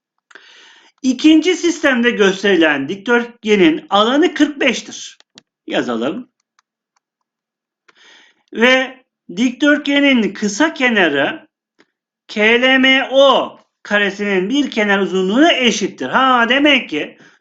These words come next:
şu A B arası beş birimdir. O zaman C eksi beştedir.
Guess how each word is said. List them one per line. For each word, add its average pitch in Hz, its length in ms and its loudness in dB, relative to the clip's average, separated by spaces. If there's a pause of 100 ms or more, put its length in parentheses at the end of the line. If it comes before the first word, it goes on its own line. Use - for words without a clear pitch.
şu - 460 -8
A 262 340 4
B 277 140 2
arası 220 440 -2
beş 269 360 -2
birimdir. 135 760 -2 (640)
O 180 80 -4
zaman 262 280 2
C 262 420 0 (400)
eksi 240 400 -2
beştedir. 190 840 -2